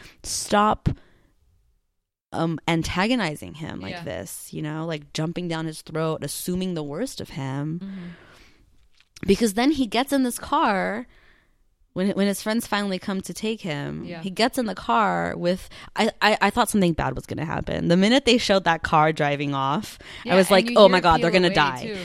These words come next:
Speaker 1: <laughs> Real, I was like, "They're all gonna die, and Matt's
Speaker 2: Especially
Speaker 1: gonna
Speaker 2: after
Speaker 1: survive just like Annie survived when her friend died,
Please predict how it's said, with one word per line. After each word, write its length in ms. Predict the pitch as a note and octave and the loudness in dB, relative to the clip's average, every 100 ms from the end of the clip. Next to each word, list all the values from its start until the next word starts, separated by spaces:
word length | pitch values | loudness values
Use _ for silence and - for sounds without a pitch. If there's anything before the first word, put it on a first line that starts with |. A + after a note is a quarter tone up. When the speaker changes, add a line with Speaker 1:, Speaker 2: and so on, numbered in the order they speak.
| E3 | 0
Speaker 1:
<laughs> 60 | G3 | 6
Real, 220 | A#3+ D4 | 10 12
I 160 | C#4 C4+ | 12 10
was 100 | C4 | 8
like, 140 | A#3+ A#3 | 6 6
"They're 320 | A#3 B3 A#3+ | 8 8 12
all 140 | A#3+ B3+ | 10 10
gonna 220 | B3 B3 | 6 2
die, 340 | F#3+ F#3 F3+ | 4 6 6
and 180 | F3 E3 | 2 6
Matt's 200 | F3+ A#3+ | 8 8
Speaker 2:
Especially 80 | F4+ D4 | 6 4
Speaker 1:
gonna 40 | D#4+ | 4
Speaker 2:
after 60 | |
Speaker 1:
survive 520 | D4 C4+ A3+ G#3 G#3+ F3 | 2 4 6 8 6 0
just 300 | G#3 G#3 B3 | 0 0 6
like 260 | B3+ - | 6 6
Annie 520 | G#3+ G3+ G#3+ G#3+ A3 - - - | 8 8 8 6 4 0 -12 -14
survived 680 | - A#3 G#3+ F#3+ F#3 F#3+ G3 | -4 2 6 8 10 10 6
when 180 | F3+ F3 | 2 0
her 140 | F#3 | 0
friend 340 | F3+ F3+ G3 G#3+ | 2 4 6 12
died, 600 | F#3 F3+ F3+ F3+ F3 | 12 12 12 10 6